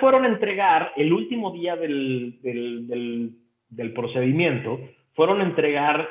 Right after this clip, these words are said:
dos mil cajas llenas de firmas en papel. El ine ya les había dicho que eso era, iba a ser imposible de verificar. El tribunal les dijo, "No importa, tienes que recibir las cajas y tienes que verificarlas".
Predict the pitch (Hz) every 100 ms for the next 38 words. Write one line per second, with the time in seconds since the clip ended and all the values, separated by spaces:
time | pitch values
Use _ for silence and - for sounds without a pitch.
0 | - 139 131 160 180 190 190 170 143 123
1 | 127 127 123 139 143 143 131 - 139 131
2 | 127 - 131 127 131 135 135 101 - _
3 | - 127 151 175 165 160 156 139 139 143
4 | 139 143 139 147 135 139 143 143 - 143
5 | 143 143 143 131 120 - 143 143 135 139
6 | 135 156 170 175 196 - _ 131 131 143
7 | 135 147 151 147 147 139 151 143 151 151
8 | 160 170 165 - 135 139 139 127 123 120
9 | 127 131 131 143 160 160 - - 123 123
10 | 143 143 156 - 143 139 107